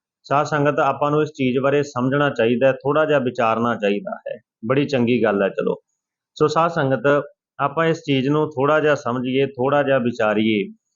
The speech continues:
ਤੇ ਮਹਾਂਪੁਰਖ, ਉਹਨਾਂ ਦੇ ਅਸਥਾਨ ਤੇ ਅਰਦਾਸ ਹੋ ਗਈ, ਚਲੋ, ਇੰਨਾ ਹੀ ਬਹੁਤ ਹੈ ਕਿ ਉਸ ਵੀਰ ਨੂੰ ਚੜ੍ਹਦੀ ਕਲਾ ਹੋ ਜਾਏ।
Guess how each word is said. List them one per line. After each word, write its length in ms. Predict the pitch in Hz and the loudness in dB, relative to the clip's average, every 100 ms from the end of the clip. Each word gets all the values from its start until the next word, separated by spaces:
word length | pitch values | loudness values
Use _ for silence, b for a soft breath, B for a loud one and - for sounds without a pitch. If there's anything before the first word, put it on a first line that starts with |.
| _ - | _ -2
ਤੇ 120 | 143 | 0
ਮਹਾਂਪੁਰਖ, 480 | 139 151 151 151 143 156 156 156 - - _ _ _ 143 | 2 0 0 -2 0 0 2 2 -2 -8 _ _ _ -2
ਉਹਨਾਂ 300 | 151 156 156 | 0 0 2
ਦੇ 160 | 156 | 2
ਅਸਥਾਨ 440 | 143 - 117 123 127 | 0 -2 -2 -2 0
ਤੇ 140 | 139 | 2
ਅਰਦਾਸ 420 | 127 117 120 123 151 | 2 2 0 0 -2
ਹੋ 120 | 117 | 0
ਗਈ, 160 | 123 | 0
ਚਲੋ, 180 | 127 139 | 0 0
ਇੰਨਾ 200 | 139 139 | 2 2
ਹੀ 60 | 147 | 0
ਬਹੁਤ 300 | 123 131 135 | 2 2 2
ਹੈ 80 | 147 | 0
ਕਿ 160 | 147 151 | 2 0
ਉਸ 100 | 147 123 | 2 2
ਵੀਰ 200 | 123 127 | 2 2
ਨੂੰ 180 | 139 139 | 2 0
ਚੜ੍ਹਦੀ 360 | 139 135 160 | -2 0 0
ਕਲਾ 220 | 151 131 | 2 2
ਹੋ 120 | 139 107 | 2 2
ਜਾਏ। 280 | 117 127 | 0 0